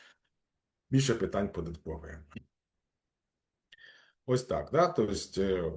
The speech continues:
якщо є критерії, це контрольовані операції, подаємо всю звітність, робимо документацію і так далі. Але якщо в нас немає вартісних критеріїв, да, то ми, як завжди, е, звертаємо увагу на с-,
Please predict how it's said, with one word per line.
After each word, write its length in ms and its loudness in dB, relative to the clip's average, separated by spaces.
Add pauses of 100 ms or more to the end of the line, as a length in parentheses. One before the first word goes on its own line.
(200)
якщо 280 2
є 100 6
критерії, 600 8
це 240 -2
контрольовані 520 2
операції, 600 4
подаємо 400 0
всю 180 -8
звітність, 480 -2
робимо 260 2
документацію 920 0 (1600)
і 60 6
так 220 4
далі. 260 -4 (600)
Але 200 10
якщо 320 10
в 80 4
нас 240 6
немає 360 8
вартісних 680 4
критеріїв, 600 4 (300)
да, 180 4
то 200 4
ми, 180 10 (260)
як 200 10
завжди, 580 4 (540)
е, 80 2
звертаємо 460 4
увагу 300 8
на 440 2
с-, 300 -10